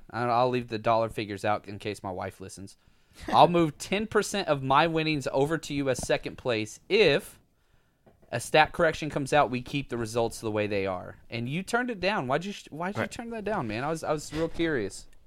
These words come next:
Speaker 2: You know, it's at that, there's a certain point, and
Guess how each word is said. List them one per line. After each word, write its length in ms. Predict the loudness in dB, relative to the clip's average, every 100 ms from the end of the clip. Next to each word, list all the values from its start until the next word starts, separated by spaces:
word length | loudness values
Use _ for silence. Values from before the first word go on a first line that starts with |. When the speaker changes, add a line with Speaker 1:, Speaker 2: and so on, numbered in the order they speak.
| -6
Speaker 2:
You 120 | 2 4
know, 280 | 4 2 0
it's 380 | -2 0 -4 -6 -16 -6 -2
at 220 | -2 2
that, 320 | 2 2 -2 _ _ _ -8 -6 -2
there's 280 | 0 2
a 40 | 2
certain 260 | 0 -2
point, 380 | -4 -2 -2 -2
and 280 | -2 -4